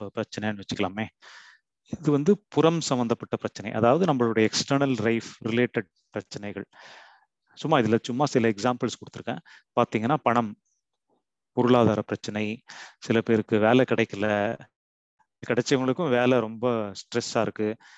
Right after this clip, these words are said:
பண்ண முடியல, அந்த மாதிரி. So relationship பிரச்சனை mostly எல்லாருக்கும் இருக்கிற விஷயம்.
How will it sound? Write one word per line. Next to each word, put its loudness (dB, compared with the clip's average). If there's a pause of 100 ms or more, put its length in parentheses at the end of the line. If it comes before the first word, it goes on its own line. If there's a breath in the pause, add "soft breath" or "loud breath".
(200 soft breath)
பண்ண -6
முடியல, -6 (640 soft breath)
அந்த -6
மாதிரி. -6 (520)
So -4 (600)
relationship 4
பிரச்சனை -2 (180)
mostly -2
எல்லாருக்கும் 2
இருக்கிற -4
விஷயம். -8